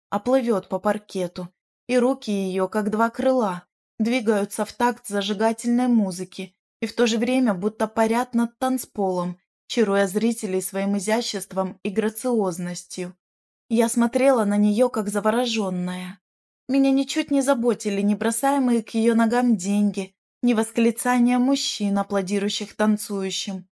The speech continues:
Я была поглощена красотой её танца. Она буквально приковала мой взгляд, и не только мой.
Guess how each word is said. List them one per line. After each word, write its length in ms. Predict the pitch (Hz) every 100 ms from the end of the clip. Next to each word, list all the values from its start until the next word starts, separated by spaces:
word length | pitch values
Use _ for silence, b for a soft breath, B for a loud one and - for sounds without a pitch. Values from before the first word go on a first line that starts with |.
| _ -
Я 180 | 226 233
была 260 | 214 240
поглощена 680 | 254 220 196 208 - 220 233
красотой 600 | 220 208 220 208 226 220
её 180 | 214 233
танца. 640 | 233 214 185 175 - 185 - _ _ -
Она 200 | 233 233
буквально 500 | 214 233 247 262 240
приковала 640 | 240 254 277 254 233 202
мой 180 | 196 202
взгляд, 480 | 190 185 214 247 247
и 60 |
не 120 | 202 196
только 400 | 220 226 240 247
мой. 420 | 226 190 180